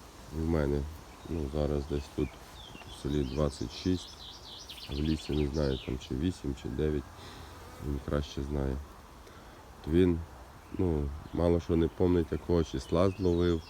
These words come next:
як рамки стоять, де бракує рамок.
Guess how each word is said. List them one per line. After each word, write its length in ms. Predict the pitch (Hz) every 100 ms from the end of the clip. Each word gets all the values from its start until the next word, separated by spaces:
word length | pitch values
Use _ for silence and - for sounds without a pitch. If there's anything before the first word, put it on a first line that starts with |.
| - - - - - -
як 200 | 73 76 -
рамки 400 | 78 95 90 80
стоять, 680 | - 82 80 80 80 - - - - - - - - - - - - - - - - -
де 240 | 50 80 73 - - - -
бракує 640 | 67 - - 87 92 87
рамок. 380 | 82 82 80 78